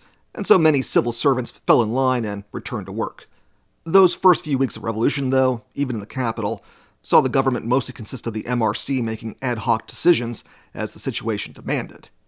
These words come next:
That was simply the best they could do. It was all a sign of inexperience and a lack of a plan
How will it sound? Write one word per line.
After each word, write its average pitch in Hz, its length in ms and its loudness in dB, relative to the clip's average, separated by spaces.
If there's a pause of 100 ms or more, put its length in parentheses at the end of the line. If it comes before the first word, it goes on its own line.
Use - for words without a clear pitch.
That 107 120 -4
was 104 120 -4
simply 101 220 -2
the 95 100 -14
best - 280 -8
they 92 100 -10
could - 160 -20
do. 123 260 -6 (800)
It 113 120 -8
was 120 260 -2 (100)
all 180 240 6
a 151 60 6
sign 139 320 0
of 110 140 -4
inexperience 147 720 0
and 123 160 -6
a 101 220 -8
lack 151 280 0
of - 60 -10
a - 60 -2
plan 127 480 -2